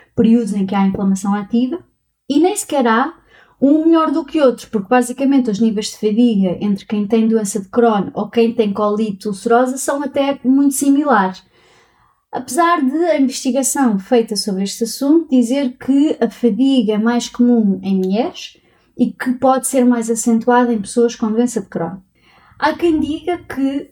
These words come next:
consoante a doença fica mais controlada, ou seja, diminuição da inflamação, então a coisa melhora. Mas ainda assim pode demorar meses até se conseguir recuperar os níveis de energia normais, se é que alguma vez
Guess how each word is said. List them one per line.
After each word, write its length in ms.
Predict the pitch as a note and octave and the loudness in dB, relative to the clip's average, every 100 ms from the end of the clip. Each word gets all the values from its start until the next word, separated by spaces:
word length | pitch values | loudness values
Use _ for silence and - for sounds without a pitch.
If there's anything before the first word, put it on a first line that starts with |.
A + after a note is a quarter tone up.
| - | -4
consoante 800 | C4 B3 - - B3 D4 C#4+ B3 | 0 2 0 -2 -2 0 0 2
a 40 | |
doença 420 | A#3 A#3 B3 A3+ G#3+ | 2 4 2 2 -2
fica 260 | A#3 - | -4 -2
mais 280 | G#3+ G3 F#3+ | 0 0 -2
controlada, 800 | - F#3+ F#3+ F#3 F#3+ B3+ E4 - | -2 0 0 -2 -2 -2 -4 -4
ou 80 | G#3+ | -4
seja, 480 | G3+ G#3+ G3 F3+ - | -2 0 0 -2 -4
diminuição 720 | E3 A3 A3 G#3+ G3 A#3+ A3 | 2 2 2 0 -2 0 0
da 80 | G#3 | -2
inflamação, 840 | G3 G3+ F#3+ F#3+ - B3 D4 D#4 C4 | -2 0 2 0 0 0 2 0 0
então 460 | B3 D4 D4+ D4 - | 0 0 -8 -8 -6
a 80 | |
coisa 280 | B3+ D4 C4 | -6 -2 0
melhora. 520 | A#3+ G3+ F3+ F3 F#3+ - _ _ _ | 2 0 -4 -8 -10 -14 _ _ _
Mas 180 | B3 C4 | 0 0
ainda 260 | F#4+ F4+ D4+ | 0 0 -2
assim 420 | - A#3 G#3+ G3+ | -4 -2 0 0
pode 240 | A#3 A#3 | 0 2
demorar 320 | A#3+ A3+ G#3 | 2 0 0
meses 840 | A3 B3+ C#4+ F4 C#4 F#3+ - - - _ _ _ | 2 4 4 2 2 -2 -6 -14 -18 _ _ _
até 300 | - A3+ D4+ | -6 -4 -4
se 140 | D4+ - | -4 -2
conseguir 640 | C4+ B3+ - - A#3 A3+ | -2 -2 -4 -2 0 0
recuperar 840 | - - A3 - G#3 G3 F#3+ F#3+ | -4 -10 -10 -4 -2 0 -2 -4
os 200 | A#3 A3+ | -4 0
níveis 340 | B3+ C#4 C4 A#3+ | 2 2 0 0
de 60 | |
energia 420 | A#3+ A#3+ B3 A#3 B3+ | 2 2 0 2 4
normais, 720 | B3+ B3+ A#3 G3+ F3+ F#3 - | 4 4 2 0 -4 -6 -14
se 440 | - - - D4+ C4+ | -8 -8 -6 -4 -4
é 140 | D#4+ | -4
que 220 | F4 - | -6 -2
alguma 420 | D4 B3+ B3+ B3 A3 | 2 2 4 2 2
vez 520 | G#3 G#3+ B3 D#4 | 0 2 0 -2